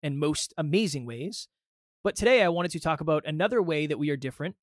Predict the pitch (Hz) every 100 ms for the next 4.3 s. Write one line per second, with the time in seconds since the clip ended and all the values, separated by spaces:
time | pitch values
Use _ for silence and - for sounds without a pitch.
0 | _ 160 151 147 160 156 139 156 139 147
1 | 127 127 143 127 135 135 120 135 147 208
2 | 170 143 151 190 - 160 147 143 139 135
3 | 147 - 160 131 131 131 135 120 113 131
4 | - 95